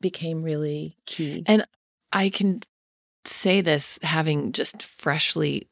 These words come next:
Speaker 2: closed the book before I got in my car
Speaker 1: Mm-hmm.
Speaker 2: to come <laughs> over here
Speaker 1: Mm-hmm.
Speaker 2: in the middle, I'm in the middle of the book right now,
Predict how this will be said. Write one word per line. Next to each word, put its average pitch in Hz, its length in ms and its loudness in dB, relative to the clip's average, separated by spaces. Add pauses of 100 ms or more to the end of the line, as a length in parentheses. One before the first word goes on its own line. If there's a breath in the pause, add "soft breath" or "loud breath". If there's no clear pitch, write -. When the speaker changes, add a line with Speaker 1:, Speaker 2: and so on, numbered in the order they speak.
Speaker 2:
closed 156 480 2
the 147 60 0
book 143 260 0
before 151 300 -2
I 156 60 2
got 147 140 2
in - 60 4
my 151 120 2
car 208 140 2
Speaker 1:
Mm-hmm. 151 60 4
Speaker 2:
to 151 60 0
come 156 200 0
<laughs> - 20 8
over 139 220 4
here 226 260 10
Speaker 1:
Mm-hmm. 196 240 12
Speaker 2:
in 190 160 10
the 190 60 10
middle, 180 320 8
I'm 170 140 6
in 175 100 4
the 165 80 4
middle 156 240 2
of 139 100 -2
the 135 60 -4
book 147 220 -4
right 160 160 -2
now, 143 220 0